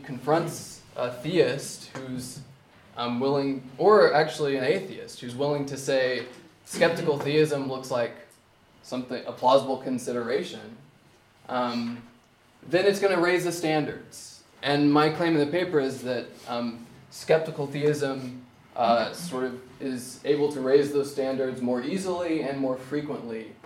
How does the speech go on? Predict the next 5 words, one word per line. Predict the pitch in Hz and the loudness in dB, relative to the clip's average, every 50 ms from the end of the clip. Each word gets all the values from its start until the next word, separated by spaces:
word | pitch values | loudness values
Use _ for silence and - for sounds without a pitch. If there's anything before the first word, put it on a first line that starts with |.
| - - _ _ _ - | -20 -20 _ _ _ -10
than | 123 117 117 113 117 113 | -8 -6 -6 -6 -8 -10
standard | - - - 127 120 120 120 120 117 113 110 | -12 -8 -4 -2 -2 0 -2 -2 -4 -8 -10
skepticism, | - - - - 113 - - - - - - 113 104 107 101 98 104 104 - - - | -12 -10 -6 -6 -6 -6 -8 -14 -18 -18 -16 -16 -16 -16 -18 -18 -18 -20 -20 -14 -12
uh, | 123 104 101 101 | -10 -10 -10 -10
can. | - - 113 113 104 90 | -12 -14 -12 -12 -12 -14